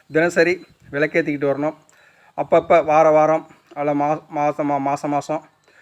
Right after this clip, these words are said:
ஏதாவது ஒரு வழிபாட்டை வந்து நம்ம கைப்பிடிச்சிக்கிட்டு வரணும். உங்களுக்கு பிடிச்ச ஒரு தெய்வத்தோட மந்திரங்களை, "ஓம் நம சிவாயா", "ஓம் நமோ நாராயணா", இல்ல "ஓம் சக்தி", "ஆதிபராசக்தி",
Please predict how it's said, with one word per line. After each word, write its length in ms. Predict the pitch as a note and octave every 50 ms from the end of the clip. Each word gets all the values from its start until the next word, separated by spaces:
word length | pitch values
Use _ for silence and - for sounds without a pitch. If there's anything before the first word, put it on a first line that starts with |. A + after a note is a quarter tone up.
| _ _ _ -
ஏதாவது 280 | C#3+ D3+ E3 F3 F#3 F#3
ஒரு 100 | F3 D#3+
வழிபாட்டை 400 | D3+ D#3 E3 E3 F3 E3 D3+ D3+
வந்து 140 | D3 C#3+ D3+
நம்ம 160 | D#3 D#3 D#3 -
கைப்பிடிச்சிக்கிட்டு 580 | C#3 C#3+ D3+ D3 D#3 C#3 - - - D3 C#3 C3+
வரணும். 240 | A#2+ B2+ C3+ D3 _ _ _ _ _ _ _ _ _ _ _ -
உங்களுக்கு 360 | D#3 E3+ F3 F#3 F#3 F3 - D#3+
பிடிச்ச 560 | - - E3+ F#3 F#3+ - - - A3 G#3 E3+
ஒரு 140 | E3+ D#3 D3+
தெய்வத்தோட 440 | C#3 D#3+ E3 E3 E3+ E3 E3 D#3 D3+ D3
மந்திரங்களை, 500 | C#3+ D3 D3 D3 D#3 D3+ D3 C#3 C3 C3+ - _ - _ _ _ _ _ _ _ _ _ _ _ _ _ _ _ _ -
"ஓம் 200 | D3+ D#3 D#3+ D#3
நம 200 | D3+ D3+ D3 D3
சிவாயா", 380 | C#3+ - D#3 D3 C#3+ C#3+ C#3+ D3
"ஓம் 260 | C#3+ C#3+ D3+ D3+ D#3 D3
நமோ 200 | C#3+ D3 D3+ D3+
நாராயணா", 400 | D3 C#3+ C#3+ C#3+ C#3+ C#3+ C#3+ D3
இல்ல 140 | D3 D3 C#3+
"ஓம் 200 | C#3+ D3+ D3+ D3+
சக்தி", 320 | - D#3+ C#3+ - - D3+ C#3+
"ஆதிபராசக்தி", 720 | C#3+ C#3+ D3 C#3+ C#3+ C#3+ C3+ - - C#3+ - - - D3